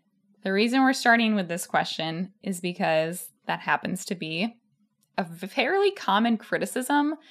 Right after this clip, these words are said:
in the circle of self-growth advocacy type work that you and I both do, is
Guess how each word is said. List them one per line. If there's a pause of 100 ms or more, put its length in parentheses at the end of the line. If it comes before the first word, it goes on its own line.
(560)
in (320)
the
circle
of
self-growth (200)
advocacy (100)
type (140)
work
that
you
and
I
both
do, (640)
is